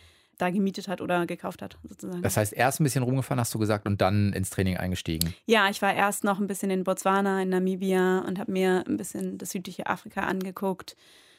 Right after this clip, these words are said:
Speaker 1: Da auch schon ein paar Elefantenbegegnungen gehabt und so und hatte richtig Hunger auf mehr Wildbegegnungen. <laughs>
Speaker 2: Was habt ihr dann gemacht in der Ausbildung?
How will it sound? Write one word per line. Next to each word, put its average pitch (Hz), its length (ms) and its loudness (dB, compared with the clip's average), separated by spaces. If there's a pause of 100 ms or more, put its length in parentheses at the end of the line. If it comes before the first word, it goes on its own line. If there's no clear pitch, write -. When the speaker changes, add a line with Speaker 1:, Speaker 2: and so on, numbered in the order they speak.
(160)
Speaker 1:
Da 190 160 4
auch 190 160 2
schon 190 440 -2
ein - 40 -8
paar 190 240 -2
Elefantenbegegnungen 185 800 -4
gehabt 190 320 -6
und 196 140 -4
so 190 100 -4
und 185 320 -4
hatte 196 200 -10
richtig - 300 -6
Hunger 196 240 -2
auf - 140 -6
mehr 180 400 2
Wildbegegnungen. 180 680 0 (200)
<laughs> 220 200 2
Speaker 2:
Was - 160 2
habt 131 140 4
ihr 165 60 6
dann 113 120 4
gemacht 92 320 0
in 131 80 4
der 78 120 0
Ausbildung? 160 640 2